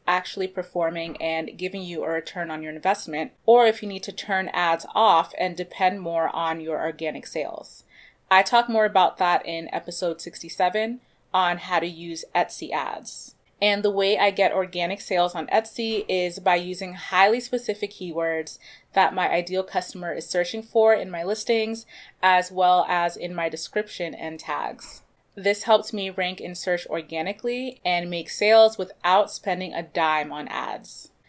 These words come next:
So after I took a good look at the listings on her store,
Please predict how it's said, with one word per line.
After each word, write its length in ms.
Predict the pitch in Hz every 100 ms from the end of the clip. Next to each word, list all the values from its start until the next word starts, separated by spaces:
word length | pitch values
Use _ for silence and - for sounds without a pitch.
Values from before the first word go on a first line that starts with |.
| _
So 340 | - - 214 202
after 320 | 202 226 311
I 100 | 302
took 200 | - 240
a 120 | 202
good 280 | 180 185 185
look 260 | 175 170 -
at 220 | 175 -
the 100 | 175
listings 400 | 165 165 170 170
on 180 | 151 160
her 100 | 156
store, 600 | - 202 202 208 208 214